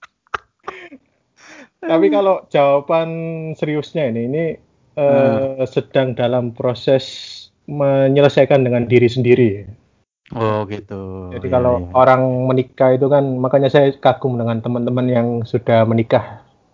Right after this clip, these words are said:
Speaker 1: dengan
Speaker 2: Oke.
Speaker 1: cepat ya, atau mungkin menikah di umur yang ideal dua puluh empat, dua puluh lima itu, eh, saya yakin mereka sudah selesai dengan dirinya sendiri. Menikah
Speaker 2: Oke.
Speaker 1: itu kan tidak hanya menggabungkan dua pasangan ya, tapi juga menggabungkan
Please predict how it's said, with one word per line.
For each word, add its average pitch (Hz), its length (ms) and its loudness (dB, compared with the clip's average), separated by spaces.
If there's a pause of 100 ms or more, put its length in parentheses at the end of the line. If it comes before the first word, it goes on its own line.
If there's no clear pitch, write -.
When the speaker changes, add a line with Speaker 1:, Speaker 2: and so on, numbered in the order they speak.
(120)
Speaker 1:
dengan 113 200 2
Speaker 2:
Oke. 101 100 2
Speaker 1:
cepat 92 280 2
ya, 110 140 -4 (140)
atau 120 300 2
mungkin 120 280 0
menikah 120 400 0
di 117 120 -6
umur 117 460 2
yang 123 180 -2
ideal 117 440 2
dua 117 160 -2
puluh 113 200 -2
empat, 117 320 -2
dua 120 100 -2
puluh 113 200 -2
lima 117 260 2
itu, 135 240 0 (540)
eh, 120 600 0 (100)
saya 135 300 6
yakin 147 220 -2
mereka 143 280 0
sudah 127 540 -6
selesai 131 520 4
dengan 117 260 0
dirinya 117 340 0
sendiri. 117 540 2 (480)
Menikah 135 400 0
Speaker 2:
Oke. 147 60 2
Speaker 1:
itu 160 80 -20
kan 165 160 -2 (240)
tidak 127 260 -2
hanya 131 260 -2 (920)
menggabungkan 123 800 2
dua 120 460 4
pasangan 123 520 2
ya, 110 120 -2
tapi 117 220 -2
juga 123 260 -2
menggabungkan 120 760 0